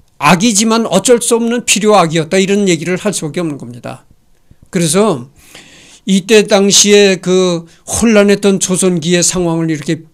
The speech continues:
보면은 필요악일 수밖에 없다. 무조건 이걸 가지고 이승만이를 비판할 수밖에, 이, 수는 없다. 이런 얘기를 지금 하고 싶은 얘기, 하고 싶은 겁니다. 음. 그래서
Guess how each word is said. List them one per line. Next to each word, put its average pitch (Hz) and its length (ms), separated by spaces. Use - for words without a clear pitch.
보면은 160 680
필요악일 214 600
수밖에 190 320
없다. 131 540
무조건 220 460
이걸 233 260
가지고 202 280
이승만이를 180 580
비판할 165 440
수밖에, 147 400
이, 175 200
수는 202 380
없다. 170 280
이런 170 280
얘기를 151 280
지금 160 300
하고 185 220
싶은 185 280
얘기, 156 160
하고 190 220
싶은 - 680
겁니다. 135 500
음. 127 220
그래서 196 600